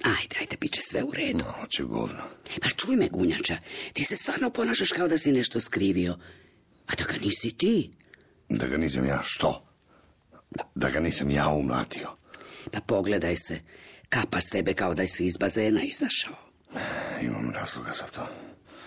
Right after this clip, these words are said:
Speaker 2: Novine će biti pune ubojstva. Tko će htjeti u domu u kojem ubijaju penzionere?
Speaker 1: Pa, pa kod nas ljudi i dolaze umrijeti, zar ne?
Speaker 2: A možda si ga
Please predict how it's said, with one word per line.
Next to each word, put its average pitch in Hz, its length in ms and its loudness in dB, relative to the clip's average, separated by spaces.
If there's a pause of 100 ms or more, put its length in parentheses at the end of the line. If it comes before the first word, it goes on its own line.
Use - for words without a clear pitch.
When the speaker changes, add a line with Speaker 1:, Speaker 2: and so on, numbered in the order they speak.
(600)
Speaker 2:
Novine 58 420 0
će - 140 -4
biti 60 220 -4
pune 60 280 -2
ubojstva. 55 520 -2 (1080)
Tko - 280 -2
će - 140 -6
htjeti - 420 -4
u 64 100 0
domu 60 380 0
u - 120 -8
kojem 60 320 -2
ubijaju 64 600 -2
penzionere? - 640 -4 (140)
Speaker 1:
Pa, - 60 -2 (640)
pa - 120 0
kod - 220 -2
nas 90 260 2
ljudi 107 320 4
i 95 40 6
dolaze 123 460 4
umrijeti, 101 420 4
zar 110 200 2
ne? 160 220 4 (2750)
Speaker 2:
A - 200 -6
možda 143 520 2
si - 320 -8
ga 101 260 -4